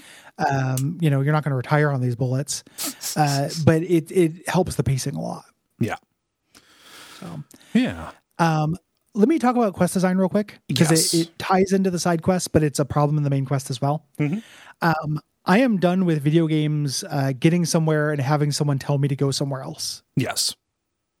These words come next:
Speaker 1: Uh, as a thing. And that's every single one of these.
Speaker 2: Mm-hmm.
Speaker 1: Um, every quest in this, uh,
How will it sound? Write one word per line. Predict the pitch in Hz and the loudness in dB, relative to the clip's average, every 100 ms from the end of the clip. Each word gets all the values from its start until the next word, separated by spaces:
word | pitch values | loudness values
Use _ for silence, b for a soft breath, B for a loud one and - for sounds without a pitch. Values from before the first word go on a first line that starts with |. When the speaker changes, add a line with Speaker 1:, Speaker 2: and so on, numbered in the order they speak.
| _ _ | _ _
Speaker 1:
Uh, | 147 135 143 | -2 0 -2
as | 151 139 | -2 0
a | 143 | 0
thing. | 147 135 | 0 -2
And | 151 160 | 0 2
that's | 165 170 - | 2 0 0
every | 170 170 | 2 2
single | 165 175 156 | 0 2 2
one | 139 131 | 0 -4
of | 127 | -6
these. | 175 156 - - - | -12 -10 -10 -8 -2
Speaker 2:
Mm-hmm. | 147 156 233 B B - | 0 0 -2 B B 0
Speaker 1:
Um, | 151 143 139 151 - _ | 0 0 -4 -6 -8 _
every | 170 175 240 226 | 2 4 2 0
quest | 202 180 147 - | 2 0 0 -2
in | 135 | -2
this, | 135 139 - - - _ _ | -4 -4 -4 -4 -8 _ _
uh, | 147 147 139 135 135 | -2 0 0 -2 -4